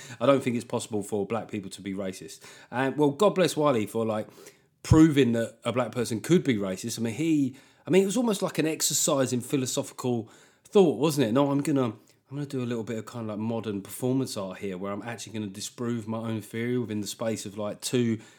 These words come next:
pissed up hours of me tweeting absolute fucking nonsense."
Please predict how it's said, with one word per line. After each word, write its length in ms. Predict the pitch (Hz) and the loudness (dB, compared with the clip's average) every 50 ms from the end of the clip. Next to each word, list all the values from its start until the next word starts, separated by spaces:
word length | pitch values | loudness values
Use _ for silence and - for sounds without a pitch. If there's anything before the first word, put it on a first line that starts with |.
| _ _ _ _ | _ _ _ _
pissed 280 | - - 131 - - - | -8 -6 -4 -4 -2 -2
up 240 | 123 110 - - _ _ _ _ _ _ - | -4 -4 -4 -8 _ _ _ _ _ _ -8
hours 400 | - 120 113 110 120 120 113 104 | -6 -4 -2 0 0 0 0 0
of 80 | 117 104 | -2 -2
me 180 | 113 117 117 110 | -2 -2 -2 -4
tweeting 500 | 113 - - - 123 120 110 107 107 101 | -6 -8 -6 -4 -4 -2 -2 -4 -4 -6
absolute 400 | 113 113 95 - - 117 107 92 | -8 -10 -10 -8 -8 -8 -8 -8
fucking 380 | - - 120 - - 113 110 | -8 -10 -10 -8 -8 -6 -4
nonsense." 560 | 113 117 117 117 113 - 135 139 139 - - | -4 -4 -4 -4 -4 -2 -2 -2 -4 -6 -12